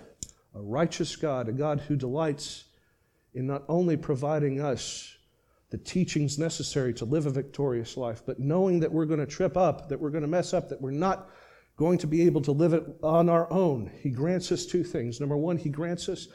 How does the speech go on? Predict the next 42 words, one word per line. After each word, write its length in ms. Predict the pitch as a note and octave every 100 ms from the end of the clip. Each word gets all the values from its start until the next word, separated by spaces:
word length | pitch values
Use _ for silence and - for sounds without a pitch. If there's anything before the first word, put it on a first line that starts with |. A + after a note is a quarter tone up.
| - - -
the 80 |
grace 380 | G2 A#2 E3+ F3+
of 80 | F3+
forgiveness, 580 | - D#3 D3+ C#3+ D3+ -
and 100 | C#3
number 220 | C#3+ D3
two, 480 | D3 - C#3+ G#2+ - - - _
he 100 | G#2+
grants 480 | F#2+ C#3 F3 E3
us 140 | E3+ -
the 140 | C3 -
indwelling 540 | F3 E3+ E3+ E3+ D#3
presence 540 | - F3 F3+ F#3 F3+
and 140 | F#3 F3+
influence 560 | D#3 D3+ D#3 D#3 D#3+
of 120 | A#2 F#2+
the 60 |
Holy 380 | - - D#3+ D#3+
Spirit 420 | C#3+ - C#3 C#3
of 140 | C3 -
God, 400 | A2+ F#2+ D#2 - - - - -
who 80 |
gives 260 | A#2 C3 G#2
us 120 | A#2
the 100 | -
wisdom, 420 | G#2 D3+ - F#3
the 100 | E3
guidance, 440 | A#2 C#3+ E3 E3+ -
and 80 | D3
the 60 |
power 720 | D3 - F3 D#3+ C3 G2 - - _ _ _ _ _ _ _ _ _ _ _ _ _ -
to 160 | -
be 260 | C#3 A#2+ D3+
able 360 | E3+ G#3 D#3 C#3+
to 160 | C#3+
live 340 | D3 E3 G#3 D3+
that 200 | D#3+ -
kind 280 | - D3+ C3+
of 160 | A#2+
life 320 | A#2+ A2+ G2
if 140 | B2+
we 100 | -